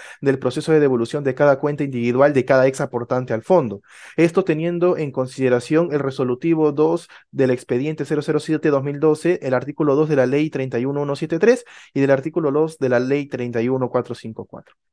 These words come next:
Los pagos a cuenta. Los pagos a cuenta se entregan mediante un certificado de reconocimiento de pago a cuenta que es emitido por la citada comisión ad hoc.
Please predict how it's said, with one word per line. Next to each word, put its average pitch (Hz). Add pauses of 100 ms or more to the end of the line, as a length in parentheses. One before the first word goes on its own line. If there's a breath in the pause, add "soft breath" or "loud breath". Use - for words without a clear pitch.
(380)
Los 120
pagos 170
a 117
cuenta. 107 (560 soft breath)
Los 156
pagos 247
a 214
cuenta 214
se 170
entregan 175
mediante 147
un 170
certificado 170
de 170
reconocimiento 135
de 131
pago 139
a 139
cuenta 151
que 143
es 135
emitido 135
por 151
la 131
citada 127
comisión 117
ad 160
hoc. -